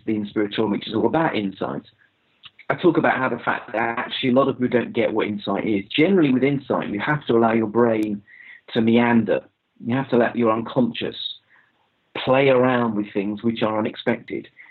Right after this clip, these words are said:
So just putting data together is probably not gonna give you an insight. Giving it to people who are creative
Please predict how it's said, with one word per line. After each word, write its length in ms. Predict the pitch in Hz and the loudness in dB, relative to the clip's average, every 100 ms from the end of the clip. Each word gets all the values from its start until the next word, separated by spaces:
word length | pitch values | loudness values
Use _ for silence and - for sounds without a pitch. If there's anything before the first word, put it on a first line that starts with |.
| _ | _
So 120 | 135 131 | 0 2
just 380 | 156 220 226 | 4 4 4
putting 240 | - 156 143 | 2 2 2
data 320 | 135 127 123 | 2 0 -4
together 500 | - 117 131 131 135 | -6 0 2 2 -2
is 140 | - - | -4 -8
probably 280 | - 151 139 | -4 -2 2
not 360 | 127 131 - | 4 4 2
gonna 180 | 127 110 | -2 -2
give 200 | 110 107 | 0 0
you 60 | 107 | 0
an 80 | 110 | 0
insight. 460 | 113 - 80 - - _ - - - - _ | -2 -2 -6 -6 -12 _ -18 -12 -12 -12 _
Giving 280 | 160 208 262 | 2 6 6
it 140 | 233 - | 4 2
to 80 | 151 | 0
people 240 | 160 131 | 2 4
who 160 | 127 120 | 4 4
are 60 | |
creative 680 | 117 - 123 120 - 87 | 2 2 2 2 -2 -4